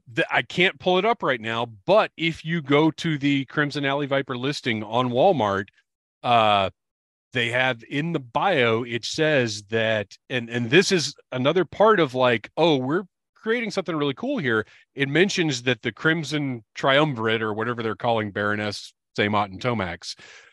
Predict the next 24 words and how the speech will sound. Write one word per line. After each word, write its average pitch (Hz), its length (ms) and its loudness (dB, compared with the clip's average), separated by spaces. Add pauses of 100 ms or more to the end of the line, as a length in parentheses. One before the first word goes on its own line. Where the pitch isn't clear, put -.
(240)
uh, 107 380 4
have, 123 300 -2 (100)
have 113 260 -6
been 131 180 2
selecting 117 1000 -2 (380)
the 120 120 2
very 131 500 4
best 147 520 -2
of 117 160 -4
each 139 360 -6
rank 123 320 0
of 104 160 -2
Cobra 101 640 2 (580)
and 113 420 0 (200)
putting 185 380 4
them 117 200 0
in 139 300 -2
this 131 260 -2
elite 131 520 -4
Crimson 127 520 0
unit 127 440 -2 (320)
to 120 100 -6
deal 185 560 4
with 123 420 4